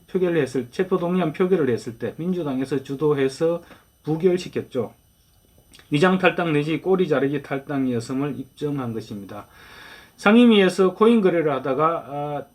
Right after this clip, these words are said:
탈-, 들켜서 탈당한 김남국 의원 어땠습니까?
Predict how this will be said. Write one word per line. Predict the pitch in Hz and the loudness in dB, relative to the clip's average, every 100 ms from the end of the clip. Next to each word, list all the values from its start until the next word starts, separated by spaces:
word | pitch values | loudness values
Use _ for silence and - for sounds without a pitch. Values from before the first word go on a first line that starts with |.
| _ _ - | _ _ -4
탈-, | 180 175 _ | -4 -4 _
들켜서 | - 143 190 165 131 - _ | -4 0 0 0 -4 -6 _
탈당한 | - 165 160 156 156 143 | -4 -4 0 0 0 -2
김남국 | - 131 170 208 165 | -2 0 2 2 2
의원 | 117 117 110 - | 0 0 -2 -8
어땠습니까? | 123 139 - 104 - 123 | -8 -8 -10 -14 -12 -12